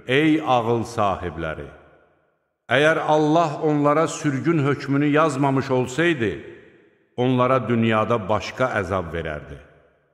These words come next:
Axirətdə isə onlar üçün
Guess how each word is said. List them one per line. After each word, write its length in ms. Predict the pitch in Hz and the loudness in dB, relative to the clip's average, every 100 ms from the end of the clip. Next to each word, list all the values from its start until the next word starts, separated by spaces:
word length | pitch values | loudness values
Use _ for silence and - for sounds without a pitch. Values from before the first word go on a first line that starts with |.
| _ _ _ _ _ _ | _ _ _ _ _ _
Axirətdə 720 | 110 113 - 104 101 - 131 139 | 0 0 0 -2 -2 -2 -2 -2
isə 300 | - 120 110 104 85 - - - - _ _ _ - | -2 -2 0 0 -4 -14 -20 -20 -20 _ _ _ -4
onlar 420 | 113 117 117 123 | 0 2 2 2
üçün 400 | 113 - 107 95 | 0 -2 -2 -4